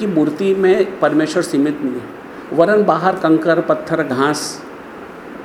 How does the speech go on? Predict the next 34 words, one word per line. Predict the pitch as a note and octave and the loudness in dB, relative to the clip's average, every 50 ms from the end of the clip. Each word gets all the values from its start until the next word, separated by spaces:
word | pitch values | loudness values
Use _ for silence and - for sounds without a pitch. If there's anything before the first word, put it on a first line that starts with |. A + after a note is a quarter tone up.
| - - - - - - - - - - - - - | -16 -16 -16 -16 -16 -16 -16 -16 -16 -16 -8 -2 -2
आकाश, | C3+ C3+ C3 - D3+ D3+ D#3 D3+ | -2 0 0 0 0 0 -2 -4
चांद, | - - D3 C#3+ D3 D3+ D3 | -4 -2 0 2 2 2 0
सितारे, | D3 - - - - - - D3+ C3 - C#3 C#3+ D3 D3 | 0 -4 -10 -12 -12 -6 -6 -2 0 0 0 2 0 -2
चंद्रमा, | C#3+ - C#3 B2+ B2 B2 C3+ B2+ C#3 C#3 | -2 -2 0 0 0 2 2 0 0 -2
सूरज, | C3 - C3+ C3+ C#3+ C#3 - | -2 -4 -4 -4 -4 -6 -4
सब | - - G3 - | -2 -2 -2 0
कुछ | - B3+ B3+ B3+ B3+ - | 2 2 2 4 4 4
तो | C#4 B3 A#3+ - - - - - - - - - - - | 4 4 4 2 0 -6 -8 -10 -12 -14 -16 -16 -8 -4
परमेश्वर | D3 C#3+ C3+ C3+ C#3 B2+ - - - | -2 -2 -2 -2 -4 -4 -6 -8 -12
है, | - - - - - | -12 -14 -14 -10 -10
उसके | C#3+ - - F3+ | -10 -4 -2 -2
सिवा | E3 - F#3 E3+ E3 | 0 0 0 0 0
कौन | D#3+ - D3 D3 C#3 | -2 -2 -4 -4 -4
है? | B2+ B2 - - - - - - - - - | -4 -6 -10 -14 -16 -16 -18 -18 -16 -2 0
कुछ | G3+ G#3 G3+ | 0 0 2
भी | G3 G3+ G#3+ G#3 | 2 4 6 6
नहीं | F3+ D#3 | 6 4
है, | D3+ - - - - - - | 4 0 -4 -8 -12 0 2
क्योंकि | F#3 F3+ F#3 A#3+ | 2 4 4 4
वो | A3+ A#3+ A3+ | 6 6 6
जड़ | A3+ D#3 E3 E3 | 8 6 6 6
हो | G3+ G3 G#3+ | 6 4 2
चाहे | G#3 - G#3+ G3+ G#3 | 4 4 4 2 2
चेतन, | G#3 - F3 E3 - G3+ A3 A3 - - - - - - | 2 2 2 4 4 4 2 2 -2 -8 -12 -8 0 4
चर | - F3 G3 | 6 6 6
हो | - - G3+ | 6 4 2
चाहे | F#3+ - E3 D3+ F3+ A3+ B3 - - - - | 4 4 4 2 2 -2 -6 -8 -12 -10 -10
अचर, | B2+ B2+ - C3 G#2+ - - - - - - | -10 -4 -2 -2 -4 -4 -6 -12 -16 -12 -6
हर | - E3 - | -2 -2 0
रूप | D3+ D3 C#3 C#3+ - | 0 0 -2 -2 -4
में | F#3+ A3 - - - - - - | -4 -4 -6 -8 -12 -14 -10 -6
मात्र | C3+ C3 C#3 D#3 D#3 - - | -4 -2 -2 -2 -4 -4 -4
ईश्वर | - B2+ - - C#3+ C3+ B2+ | -6 -6 -2 -2 0 0 0
है। | A#2+ A2+ | -2 -6